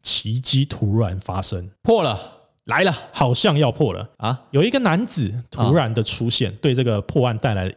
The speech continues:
Speaker 1: 一丝的曙光，是一个四十一岁、有着性侵前科的小学教师约翰卡尔。
Speaker 2: 嗯。
Speaker 1: 我不是说他就是这个小学教师有性侵前科吗？
Speaker 2: 对。
Speaker 1: 他在泰国啊，被抓了。
Speaker 2: 在泰国？
Speaker 1: 对，被抓了呢，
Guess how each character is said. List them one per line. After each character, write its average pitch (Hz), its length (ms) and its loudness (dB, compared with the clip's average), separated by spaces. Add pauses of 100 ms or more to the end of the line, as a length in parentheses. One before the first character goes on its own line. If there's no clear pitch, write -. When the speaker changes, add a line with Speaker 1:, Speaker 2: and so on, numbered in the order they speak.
Speaker 1:
一 160 80 -4
丝 - 260 -2
的 107 100 -2
曙 104 260 -4
光， 95 240 -6 (260)
是 - 220 2
一 170 120 0
个 131 100 2
四 - 260 0
十 - 120 0
一 160 140 4
岁、 143 260 2 (100)
有 120 120 2
着 107 160 0
性 160 400 2
侵 160 280 2
前 123 220 0
科 139 160 2
的 113 220 -2
小 101 340 0
学 104 300 -4
教 131 180 0
师 110 280 -4 (260)
约 151 260 0
翰 - 280 -4
卡 - 180 -10
尔。 98 340 -4 (140)
Speaker 2:
嗯。 110 220 -2
Speaker 1:
我 131 80 2
不 160 60 4
是 233 100 0
说 254 100 2
他 247 200 2
就 220 140 -2
是 208 120 -2
这 202 80 0
个 147 220 2
小 120 120 0
学 120 140 0
教 143 120 2
师 131 120 -2
有 110 80 0
性 127 140 -2
侵 120 140 0
前 107 180 0
科 104 180 0
吗？ 101 200 -4
Speaker 2:
对。 98 220 0
Speaker 1:
他 254 60 0
在 262 80 2
泰 240 200 2
国 107 240 0
啊， 104 120 -2
被 160 80 0
抓 127 260 2
了。 104 180 -4 (260)
Speaker 2:
在 208 100 -4
泰 220 320 2
国？ 98 360 0
Speaker 1:
对， 226 160 4 (220)
被 294 100 2
抓 277 320 2
了 294 120 2
呢， 277 180 2